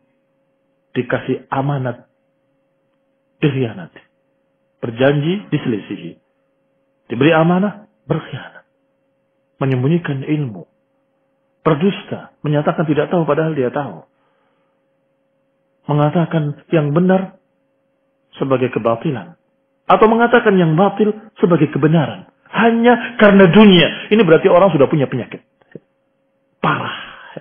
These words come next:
Tinggal tunggu kapan, na'udzubillah, kematiannya. Sakit yang tidak dijenguk. Sakit yang kita tidak kasihan kepadanya. Sakit yang kita malah membenci dia. Ini sakit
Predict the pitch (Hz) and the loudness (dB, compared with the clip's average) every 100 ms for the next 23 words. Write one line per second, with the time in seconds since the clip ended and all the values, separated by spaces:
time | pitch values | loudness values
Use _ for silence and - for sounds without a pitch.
0 | _ _ _ _ _ - 131 120 117 117 | _ _ _ _ _ -4 0 0 -2 -2
1 | 135 120 117 123 _ _ - 131 117 110 | -2 -2 -6 -8 _ _ -8 -6 -4 -6
2 | 90 82 - - - _ - 113 123 117 | -8 -18 -18 -18 -18 _ -10 -8 -6 -6
3 | 117 113 113 117 - _ _ - 127 110 | -6 -4 -4 -6 -10 _ _ -10 -6 -6
4 | 107 110 117 107 71 - - - _ _ | -6 -6 -6 -8 -14 -20 -20 -20 _ _
5 | _ _ _ _ _ _ _ _ _ _ | _ _ _ _ _ _ _ _ _ _
6 | _ _ - 135 - 120 120 110 104 120 | _ _ -10 -8 -8 -6 -6 -8 -8 -8
7 | 117 - 117 117 107 110 _ _ _ _ | -8 -8 -12 -10 -12 -14 _ _ _ _
8 | _ - _ _ - 120 - 131 - 120 | _ -20 _ _ -6 -6 -4 -6 -4 -6
9 | 120 131 127 120 120 120 - - 120 135 | -4 -6 -4 -6 -4 -6 -6 -8 -6 -4
10 | 120 117 110 117 117 120 117 117 _ _ | -4 -6 -6 -4 -4 -4 -6 -10 _ _
11 | _ _ _ _ - - 131 - 135 135 | _ _ _ _ -10 -6 -6 -4 -4 -2
12 | 123 120 139 131 127 123 123 120 131 143 | -2 -2 -2 -2 0 -2 -2 0 0 0
13 | - 123 117 123 98 - - _ _ _ | -4 -6 -2 -2 -2 -10 -20 _ _ _
14 | _ _ _ _ _ 135 131 117 127 | _ _ _ _ _ -10 -8 -8 -8